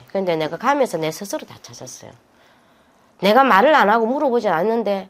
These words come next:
궁금증을 해결해야 될 거 아니에요. 듣도 보면서 기도터를 가면은 뭐 어디 좀 지리산행 경산에 그 사람이 내 앞을 두고 뭐를 모르고 근데 자기 그런 말 한 줄도 몰라요. 그러면서 나는 찾아갔어요.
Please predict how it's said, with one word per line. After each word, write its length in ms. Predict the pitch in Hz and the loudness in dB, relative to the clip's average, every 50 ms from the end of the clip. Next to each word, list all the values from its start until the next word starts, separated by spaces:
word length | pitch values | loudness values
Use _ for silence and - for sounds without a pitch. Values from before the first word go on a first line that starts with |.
| _ _ _ _ _ _ _ - | _ _ _ _ _ _ _ -4
궁금증을 800 | - 233 254 262 339 339 339 320 330 - 269 254 233 220 208 208 | -2 -2 0 0 0 0 0 -2 0 0 2 2 2 2 0 -2
해결해야 380 | 208 269 294 320 311 269 214 | -2 0 2 2 2 2 0
될 100 | 147 131 | -2 -4
거 80 | - 117 | -8 -12
아니에요. 280 | 107 107 104 95 90 92 - _ _ - - - - - _ - | -12 -12 -14 -16 -18 -20 -20 _ _ -20 -20 -20 -20 -12 _ -2
듣도 240 | 370 392 - 349 | -2 0 2 2
보면서 340 | 247 226 214 208 190 180 - | 2 4 4 4 2 0 -2
기도터를 460 | - - 262 302 262 - - 170 147 | -2 0 0 0 0 -2 -2 -6 -6
가면은 500 | 131 135 131 131 123 127 143 160 139 110 - _ _ _ _ _ _ | -4 -6 -6 -6 -8 -8 -8 -8 -10 -12 -16 _ _ _ _ _ _
뭐 140 | 127 139 135 | -8 -4 -4
어디 200 | 135 175 170 156 | -4 -4 -4 -6
좀 140 | 151 147 147 - _ - | -6 -10 -12 -14 _ -20
지리산행 540 | - - 180 180 180 165 175 165 160 156 | -16 -12 -10 -10 -8 -8 -8 -8 -8 -8
경산에 320 | 151 160 151 151 156 139 104 - - _ _ _ _ - - - - _ | -8 -10 -10 -10 -10 -10 -12 -12 -16 _ _ _ _ -20 -20 -20 -20 _
그 120 | - 226 226 | 0 0 2
사람이 360 | - 311 311 302 269 247 214 | 4 4 4 4 4 4 4
내 60 | 202 196 | 4 4
앞을 300 | 240 254 - 208 180 180 | 2 2 -2 -6 -4 -4
두고 180 | 170 143 151 | -4 -6 -4
뭐를 220 | 170 196 202 175 165 | -2 0 0 0 -2
모르고 260 | 160 165 156 165 160 143 - - - - - | -4 -6 -6 -6 -10 -12 -14 -18 -20 -12 -8
근데 160 | 233 202 185 | -6 -6 -6
자기 240 | - 208 214 220 208 | -4 -2 -2 -2 -2
그런 240 | - 226 220 208 180 | -2 -4 -6 -4 -6
말 120 | 143 147 | -6 -6
한 100 | 202 247 | -8 -8
줄도 200 | - - 156 131 | -10 -10 -12 -14
몰라요. 340 | 117 98 98 98 95 107 120 120 - _ _ _ _ _ _ _ _ _ _ _ _ _ _ _ _ | -14 -16 -16 -18 -18 -20 -20 -20 -20 _ _ _ _ _ _ _ _ _ _ _ _ _ _ _ _
그러면서 340 | - 254 285 285 262 220 180 | -2 0 2 2 0 -2 -6
나는 200 | 160 151 143 139 | -8 -10 -10 -10
찾아갔어요. 640 | - - - 147 151 143 127 110 110 - - 113 110 | -10 -12 -14 -14 -16 -16 -16 -16 -18 -20 -20 -20 -20